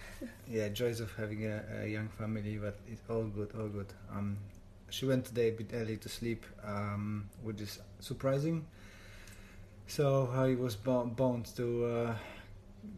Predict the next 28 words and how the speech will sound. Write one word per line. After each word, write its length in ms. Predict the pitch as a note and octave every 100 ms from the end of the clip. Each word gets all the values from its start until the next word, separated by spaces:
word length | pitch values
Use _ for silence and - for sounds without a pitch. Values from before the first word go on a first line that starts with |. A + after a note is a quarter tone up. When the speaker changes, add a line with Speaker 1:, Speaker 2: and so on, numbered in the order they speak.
| -
Speaker 2:
come 180 | B2+ A#2+
and 120 | A2
bite 260 | G#2+ G#2
us. 240 | G#2+ G#2 - - -
<laughs> 200 | - -
Speaker 1:
Yeah, 260 | F3+ F#3 - F3
yeah. 260 | F3+ F3 F3 F#3 - G3+ F3+ -
<laughs> 60 | A#3 - A#3+ - - - - - - - -
Speaker 2:
Um, 380 | - B2+ B2 B2+ - -
so 480 | - D3 C3+ B2+ A#2+ - - - - - - - - -
we've 120 | C#3
been 120 | C#3
talking 260 | C#3 C3+ C#3
about 220 | B2+ B2
inclusion, 720 | C3 B2 D3 C#3 C#3 C#3 C#3 C#3
uh, 200 | B2 A#2 A2+
about 260 | A2+ A#2
stuff. 300 | A#2 D3 C#3+
Let's, 240 | B2+ B2+ -
let's 220 | C#3 C3
talk 240 | - C3 C3+
about 400 | A#2 B2+ B2 A2+
the, 420 | A#2+ B2 B2 A#2 - - -
uh, 200 | A2+ A2
kind 180 | B2 A#2
of 140 | A2
martial 640 | A#2+ A#2+ A2 A#2+ A#2 A#2 A#2 - - - - - -
family. 500 | C3 B2+ A#2+ G#2+ G2+